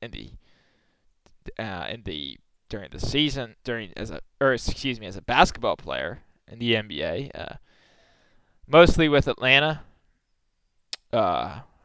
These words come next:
one year with the Clippers in ninety-one and ninety-two. And then, um, a, a couple of years in,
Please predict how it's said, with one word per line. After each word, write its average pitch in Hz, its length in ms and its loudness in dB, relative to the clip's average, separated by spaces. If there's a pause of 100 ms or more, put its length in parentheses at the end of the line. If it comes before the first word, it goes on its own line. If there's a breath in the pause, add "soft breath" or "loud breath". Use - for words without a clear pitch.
one 165 260 2
year 139 440 4 (1400)
with 151 200 0
the 131 360 2
Clippers 160 680 2
in 123 220 -10
ninety-one 120 540 -4
and - 80 -20
ninety-two. 156 640 -2 (760 soft breath)
And 151 120 -10
then, 139 480 6
um, 117 380 2
a, 113 60 -2 (300)
a 120 100 0
couple 127 320 6
of 113 60 -4
years 113 240 -2
in, 110 80 -16